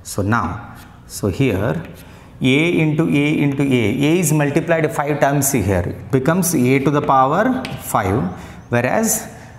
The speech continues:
R, R square. So we will have to add all the powers here. Four plus three, seven, plus two, nine, plus one, it is ten. So we get R raised to ten.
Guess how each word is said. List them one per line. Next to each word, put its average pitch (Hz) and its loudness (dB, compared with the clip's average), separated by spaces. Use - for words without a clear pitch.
R, 185 2
R 117 4
square. 113 0
So - -2
we 151 0
will 156 2
have 151 0
to 127 0
add 151 4
all 139 4
the 151 2
powers 135 2
here. 104 0
Four 131 0
plus 139 -2
three, 135 0
seven, 143 0
plus 135 0
two, 135 0
nine, 135 2
plus 170 0
one, 113 0
it 120 0
is 113 0
ten. 101 -2
So - -2
we 123 2
get 147 0
R 120 2
raised 127 2
to 208 0
ten. 95 -4